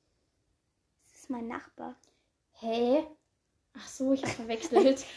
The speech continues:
Speaker 2: <laughs> Ups. Ich hab verwechselt mit dem, den du blockiert hast.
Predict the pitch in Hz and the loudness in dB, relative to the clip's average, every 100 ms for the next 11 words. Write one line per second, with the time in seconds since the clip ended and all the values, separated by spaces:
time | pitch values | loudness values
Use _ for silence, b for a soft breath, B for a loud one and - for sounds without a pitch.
0 | B B B B B - 247 320 381 - | B B B B B -10 0 2 2 -2
1 | - - _ _ _ _ _ _ - _ | -18 -20 _ _ _ _ _ _ -20 _
2 | _ _ _ _ _ _ _ _ - 226 | _ _ _ _ _ _ _ _ -20 -20
3 | - 208 214 - 214 240 190 214 220 208 | -16 -8 -8 -8 -12 -10 -6 -4 -4 -4
4 | 226 - - - - 247 - | -12 -14 -18 -16 -10 -10 -12